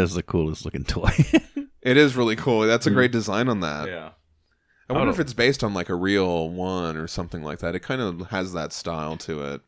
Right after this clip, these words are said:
Speaker 1: I don't know, but that's something Skeleton Crew should make.
Speaker 2: Yeah, <laughs> there you go. As Santa is watching the train burn, all of a sudden, all this smoke starts coming out of the fireplace. And so they're like, "Oh, the damper probably fell."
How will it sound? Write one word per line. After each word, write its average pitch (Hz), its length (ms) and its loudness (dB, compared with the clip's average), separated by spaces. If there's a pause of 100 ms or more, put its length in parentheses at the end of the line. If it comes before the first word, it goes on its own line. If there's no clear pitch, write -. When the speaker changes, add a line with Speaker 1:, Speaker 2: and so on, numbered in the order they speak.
Speaker 1:
I 92 100 -8
don't 85 100 -4
know, 78 280 -4 (160)
but 78 240 -6 (300)
that's 92 160 -10
something 80 220 -10
Skeleton 76 380 -14
Crew 60 160 -16
should - 180 -16
make. - 320 -16 (120)
Speaker 2:
Yeah, 131 300 2
<laughs> 180 300 2
there 151 240 4
you 170 60 2
go. 123 360 2 (220)
As 113 180 2
Santa 123 340 2
is 107 440 2
watching 107 480 0
the 95 80 -4
train 107 440 -2
burn, 95 440 -2 (320)
all 123 120 6
of 123 60 2
a 120 60 -4
sudden, 107 260 0
all 113 220 2
this 95 180 -2
smoke 101 400 -2
starts 90 280 -6
coming 104 340 -4
out 82 180 -2
of 78 60 -10
the 78 80 -8
fireplace. 78 1080 -8 (560)
And 104 140 -4
so 110 140 0
they're 104 100 2
like, 104 240 2
"Oh, 147 240 6
the 120 140 2
damper 120 480 0
probably 104 420 0
fell." 69 680 -4